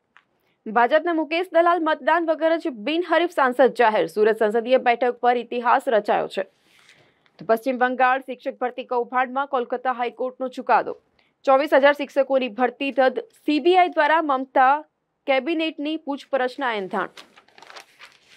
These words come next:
વડોદરા શહેર અને જિલ્લાની શાળાનો સમય સવારે છ થી અગિયાર કરવાનો ડીઓનો આદેશ.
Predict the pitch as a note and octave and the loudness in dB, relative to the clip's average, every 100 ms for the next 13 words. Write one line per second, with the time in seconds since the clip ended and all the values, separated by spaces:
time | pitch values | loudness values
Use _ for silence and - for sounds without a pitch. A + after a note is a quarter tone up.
0 | _ _ _ _ _ _ _ _ _ _ | _ _ _ _ _ _ _ _ _ _
1 | _ F#3+ A3+ B3+ D#4 E4 D#4 D4+ D#4 B3+ | _ 2 2 4 0 0 -2 -2 -4 -6
2 | C#4 C#4+ D4 D4 C#4+ C4+ C#4 C#4 C4+ B3 | -4 -4 -4 -2 -2 -2 -4 -6 -6 -4
3 | C4 C4+ B3 B3+ B3+ B3 A#3 C#4 B3+ G#3 | -6 -4 -2 -4 -4 -4 -4 -4 -4 0
4 | B3+ C#4+ C#4 C4 B3+ B3 B3 A#3 A#3 G#3 | 0 0 -2 -2 -4 -6 -10 -8 -6 -4
5 | D#3+ D3 - - | -4 -6 -12 -18